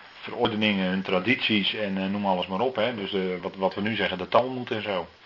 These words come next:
Dat was er voor in de plaats gekomen. En Israël had op hun tafel geen plaats meer voor de werkelijke geestelijke goederen die God aan hen gaf. De belofte van Abraham. Daar stond hun tafel vol mee. Nou, en vandaar,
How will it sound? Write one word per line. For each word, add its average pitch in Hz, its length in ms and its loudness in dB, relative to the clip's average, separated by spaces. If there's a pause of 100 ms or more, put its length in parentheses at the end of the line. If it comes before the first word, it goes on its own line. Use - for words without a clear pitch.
(200)
Dat - 140 6
was 131 180 8
er 101 80 2
voor 95 100 -2
in 90 120 6
de 87 60 -6
plaats 143 280 6
gekomen. 139 480 0 (340)
En 113 120 -4
Israël 113 400 2
had 113 200 2
op 104 160 0
hun 135 200 0
tafel 110 360 4
geen 139 260 -2
plaats 123 340 4
meer 98 220 -2
voor 110 380 6 (320)
de 98 80 -4
werkelijke 127 440 4
geestelijke - 420 2
goederen 104 320 -2
die 98 120 0
God 170 200 6
aan 190 120 6
hen 165 100 0
gaf. - 260 2
De - 120 -8
belofte 196 380 0
van 90 100 -4
Abraham. 156 420 -2 (1300)
Daar 156 220 12
stond 101 180 2
hun 90 120 -4
tafel 160 320 2
vol 143 220 0
mee. - 240 -4 (640)
Nou, 107 200 6
en 104 120 -2
vandaar, 123 920 6